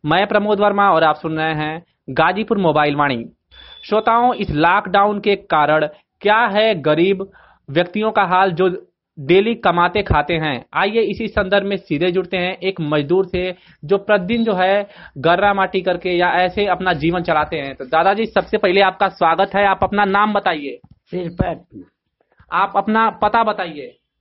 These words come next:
Speaker 2: गाजीपुर।
Speaker 1: जलालाबाद, गाजीपुर।
Speaker 2: गाजी-, हाँ, जला-
Speaker 1: आप क्या करते हैं दादाजी?
Speaker 2: किसानी के है, माटी गर्रा करते हैं भैया।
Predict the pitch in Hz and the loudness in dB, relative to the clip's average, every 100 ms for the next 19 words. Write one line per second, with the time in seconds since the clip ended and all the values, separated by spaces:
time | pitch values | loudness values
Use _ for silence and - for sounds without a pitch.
0 | _ _ - 113 - _ 165 117 135 143 | _ _ -20 -20 -20 _ -14 -4 -4 -4
1 | 147 143 - - - _ _ 139 165 180 | -8 -10 -10 -12 -16 _ _ -16 -12 -10
2 | 180 160 156 127 127 110 110 104 110 117 | -8 -8 -10 -14 -12 -12 -12 -12 -16 -14
3 | 110 - 104 - 202 233 - 226 233 233 | -16 -20 -14 -2 -2 0 0 0 2 -2
4 | 226 190 170 160 - 117 _ - 107 131 | -2 -6 -6 -10 -12 -18 _ -20 -16 -14
5 | - - 170 185 190 208 175 175 185 - | -12 -10 -6 -4 -4 -6 -6 -2 -2 -2
6 | 190 156 127 143 156 165 170 185 165 165 | -2 -6 -10 -6 -4 -4 -8 -8 -6 -4
7 | 160 151 147 139 151 135 123 123 110 107 | -6 -8 -10 -12 -12 -12 -12 -14 -16 -12
8 | 107 | -14